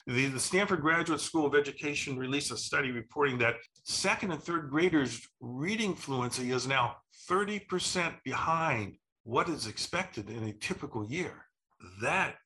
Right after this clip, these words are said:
is important because reading fluency really helps you do broader pro-, problems and, you know, learn more things, whether it's in the, in later years, whether it's on math, uh, you've gotta be able to read. I mean, step back and think about that.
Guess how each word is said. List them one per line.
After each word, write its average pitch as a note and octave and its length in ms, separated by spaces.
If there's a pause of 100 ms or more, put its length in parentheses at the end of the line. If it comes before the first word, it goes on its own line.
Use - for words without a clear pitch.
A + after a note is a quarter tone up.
(100)
is G#2 220
important C#3+ 580
because B2 280
reading G3+ 260
fluency A#2+ 640 (240)
really G3 200
helps D3 320
you C#3 80
do A#2+ 220 (200)
broader C3+ 720
pro-, B2+ 320
problems B2 560
and, G#2 260 (160)
you A#2 160
know, G#2 140 (180)
learn C#3+ 260
more C#3 200
things, C#3+ 460
whether G#2 280
it's - 160
in F#2 140
the, F#2 240 (260)
in A2+ 60
later D3+ 320
years, G2 340
whether F#2+ 300
it's F2+ 160
on - 200
math, D#3+ 420
uh, A2 120
you've A2+ 460
gotta E3+ 220
be A2+ 140
able G2+ 180
to A2 140 (140)
read. - 140 (300)
I A#2+ 40
mean, C#3 180
step - 300
back C4 160
and F#3 100
think A#3 120
about B2+ 240
that. - 160